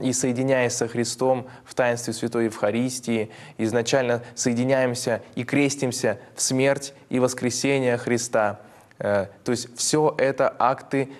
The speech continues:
личного обращения человека. Это не должно быть, э, как некое присоединение к обществу спасаемых, э,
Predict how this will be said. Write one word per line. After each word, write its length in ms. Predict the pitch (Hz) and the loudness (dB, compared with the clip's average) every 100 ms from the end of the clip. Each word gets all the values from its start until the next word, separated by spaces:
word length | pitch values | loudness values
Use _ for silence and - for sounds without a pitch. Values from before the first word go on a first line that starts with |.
| - | -4
личного 600 | 117 143 139 - 120 113 | 0 0 0 -2 0 2
обращения 600 | - 107 113 - 104 98 | 2 0 -2 -2 -2 -4
человека. 600 | - 101 104 95 - - - - _ | -4 -2 0 0 -2 -10 -14 -20 _
Это 220 | 123 120 | -4 -2
не 80 | 123 | -2
должно 380 | 117 120 127 143 | 0 0 0 0
быть, 240 | 131 120 - - - - | 0 -4 -10 -20 -20 -10
э, 300 | 120 110 104 | -2 -2 0
как 340 | 127 120 - | -2 -2 -2
некое 540 | 127 135 131 123 117 101 - - _ _ | 0 2 2 2 2 -2 -16 -20 _ _
присоединение 1040 | - 127 - 139 123 131 147 135 113 101 - - | -2 0 2 0 0 0 2 2 2 0 -4 -10
к 140 | - | -6
обществу 580 | - 131 - 113 - 110 | 0 0 0 -4 -2 -6
спасаемых, 840 | 107 117 117 - 123 110 98 98 - - - - | -4 -2 0 2 2 2 0 -4 -12 -20 -18 -6
э, 280 | 104 98 | 0 0